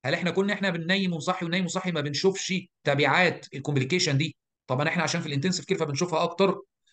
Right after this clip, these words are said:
لكن هل هي يعني حاجه كومن ولا مش كومن؟ هنشوف. في امريكا، يعني مش بقول هنا، ده بحث كبير اتنشر في المجله بتاعت الامريكان كوليدج اوف سيرجن على ألف وتمانية عيان،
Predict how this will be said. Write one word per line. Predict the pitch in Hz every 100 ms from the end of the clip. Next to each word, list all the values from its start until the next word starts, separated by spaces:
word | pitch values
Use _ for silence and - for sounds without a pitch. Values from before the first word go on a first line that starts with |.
| _
لكن | 127 143 156 147
هل | 147 175
هي | 190
يعني | 190 190
حاجه | 180 185
كومن | 190 202
ولا | 185
مش | 170 -
كومن؟ | 180 120 - _ _ _ _ _ _ -
هنشوف. | 160 220 247 240 _ _ _ _ -
في | 160
امريكا، | 175 208 131 - -
يعني | 117
مش | 120
بقول | 127 156
هنا، | 156 - _ -
ده | 127
بحث | 165 214 -
كبير | 143 180 165 131
اتنشر | 156 175 139
في | 131
المجله | 127 120 123 165 165
بتاعت | 165 165
الامريكان | 143 131 170 139 123 - _
كوليدج | 160 165 139 -
اوف | 131
سيرجن | 160 180 202 185 - _ _ _ _ _ _ _ _ _ _ -
على | 113 127 127 180
ألف | - 151
وتمانية | 131 135 131 131 127 135 180 160
عيان، | 131 135